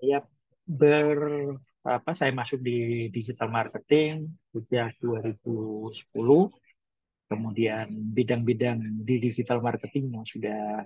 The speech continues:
saya geluti, diantaranya S E O di mungkin empat tahun pertama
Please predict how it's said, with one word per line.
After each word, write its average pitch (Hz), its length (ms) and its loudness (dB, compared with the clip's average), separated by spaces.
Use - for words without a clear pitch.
saya 107 320 -8
geluti, 156 720 -2
diantaranya 113 1040 -6
S - 160 -12
E 127 160 -8
O 160 420 -2
di 110 560 -8
mungkin 110 320 -10
empat 107 160 -6
tahun 117 240 2
pertama 110 560 -2